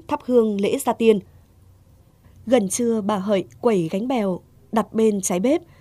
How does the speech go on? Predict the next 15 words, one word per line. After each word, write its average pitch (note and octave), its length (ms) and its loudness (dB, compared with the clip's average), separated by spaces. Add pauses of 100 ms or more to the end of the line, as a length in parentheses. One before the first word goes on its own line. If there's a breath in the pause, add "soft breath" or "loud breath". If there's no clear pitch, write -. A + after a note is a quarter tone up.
(260 soft breath)
thấy B3+ 140 2
chồng A3 360 -4
đang A#3+ 260 -4
lau A3+ 140 0
chùi G3 300 0
chiếc D#4 260 -8
lư A#3+ 80 -2
đồng G3 260 2 (320 soft breath)
là A#3+ 280 -2
đồ G#3+ 200 2
thờ G#3+ 140 -2
tự G#3+ 240 0
của - 140 -4
dòng F#3+ 180 -6
họ. G3 280 -4